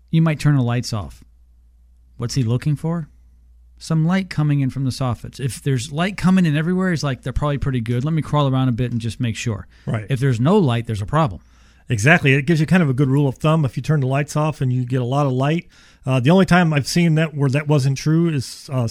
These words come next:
Speaker 2: a customer had, like, vinyl siding, and there was no wood underneath the,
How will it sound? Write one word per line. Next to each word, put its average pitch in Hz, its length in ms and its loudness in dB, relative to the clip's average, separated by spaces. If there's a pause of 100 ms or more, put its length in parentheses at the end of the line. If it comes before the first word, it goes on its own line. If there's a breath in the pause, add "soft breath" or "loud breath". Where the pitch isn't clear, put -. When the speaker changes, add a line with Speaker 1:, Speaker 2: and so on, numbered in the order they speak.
Speaker 2:
a - 60 -12
customer 151 340 0
had, 131 160 0
like, 123 180 -4
vinyl 135 360 -2
siding, 160 440 -2 (520 soft breath)
and 127 240 0
there 139 80 4
was 135 140 2
no 147 120 4
wood 151 260 2
underneath 135 420 -2
the, 139 200 -4